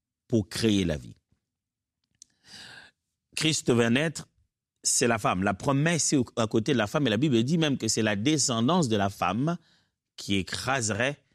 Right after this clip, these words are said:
celle du serpent. Mais lisons ça quand elle-même le dit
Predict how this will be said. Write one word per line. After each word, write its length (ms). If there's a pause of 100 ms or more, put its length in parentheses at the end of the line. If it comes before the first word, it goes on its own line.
(640)
celle 340
du 100
serpent. 400 (520)
Mais 180
lisons 340
ça 280
quand 320
elle-même 360
le 160
dit 300